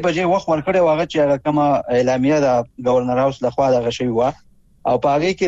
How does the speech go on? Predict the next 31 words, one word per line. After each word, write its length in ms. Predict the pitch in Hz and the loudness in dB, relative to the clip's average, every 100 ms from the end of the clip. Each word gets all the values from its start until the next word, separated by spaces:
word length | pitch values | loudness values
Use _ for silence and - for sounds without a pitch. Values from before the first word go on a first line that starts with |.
| 175 | 0
دا 40 | |
لیکلي 340 | 175 165 202 190 | 0 -2 0 0
وو 120 | 175 | 0
چې 40 | 156 | -2
لکه 140 | 147 147 | -2 -2
په 120 | 151 | -2
دې 140 | 143 160 | -2 -2
کې 80 | 160 | -4
چې 60 | 151 | -2
دا 140 | 143 | 0
کوم 220 | 139 160 160 160 135 135 | 0 -2 -2 -2 0 -2
مخصوص 340 | 127 - 170 | -2 -6 -2
غړي 260 | 151 160 156 156 | 0 0 0 0
دي، 100 | 180 - _ - | -4 -8 _ -4
کوم 220 | 147 147 | 0 0
نومول 320 | 143 135 131 123 | 2 2 0 0
شوي 160 | 170 170 139 | 0 0 0
دي، 80 | 160 - _ _ _ 120 | -2 -8 _ _ _ 0
د، 340 | 127 127 123 123 | 2 4 2 2
دغه 180 | 123 139 131 | 2 2 2
د 100 | 120 | 0
حزب 200 | 117 113 | -2 -4
اختلاف، 400 | 120 - 123 123 - - - - 127 | -4 -2 0 0 -4 -16 -20 -10 -2
نو 80 | 135 | 0
هغه 200 | 139 180 | 2 2
به 60 | 165 156 | 0 0
په 60 | |
دې 120 | 139 156 | -2 -2
کې 60 | 135 | 0
دغه 160 | 127 139 131 | 0 2 0
اخلي، 260 | 117 107 110 | -2 -8 -10